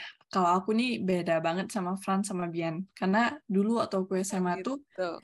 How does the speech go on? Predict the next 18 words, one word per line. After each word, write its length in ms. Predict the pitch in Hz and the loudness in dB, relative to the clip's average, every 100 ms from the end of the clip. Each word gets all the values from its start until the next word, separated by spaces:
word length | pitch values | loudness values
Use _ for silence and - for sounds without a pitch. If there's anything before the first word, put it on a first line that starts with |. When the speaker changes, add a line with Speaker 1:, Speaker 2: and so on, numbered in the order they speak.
| _ _ | _ _
Speaker 2:
Apa 220 | - 220 | -4 -2
tuh? 200 | 226 214 | -2 -2
Speaker 1:
eh, 120 | 208 226 _ - 226 _ _ _ | -4 -8 _ -12 -12 _ _ _
bisa 400 | - 196 202 220 | -4 -4 -2 -2
dibilang 560 | 190 185 185 202 233 247 | 0 2 4 6 6 2
sibuk 460 | - - 196 202 - | -4 -2 2 2 0
banget 320 | 190 196 220 | 0 0 -2
sih. 300 | - 196 185 | -4 0 2
Soalnya 380 | 190 196 202 220 | 0 -2 -2 0
kan 180 | 269 294 - - - _ | -2 -4 -10 -20 -20 _
sekolah 540 | - 220 208 196 196 | -10 -4 2 2 2
aku 100 | 208 | -2
tuh 320 | 214 277 262 | -2 -2 -2
butuh 460 | 190 196 196 - 214 | -2 -2 -2 -2 0
yang 300 | 202 185 196 | 2 2 0
support 420 | 190 180 - - | -2 -2 0 0
dari 320 | 185 185 185 185 | 2 2 4 4
les 240 | 180 | 2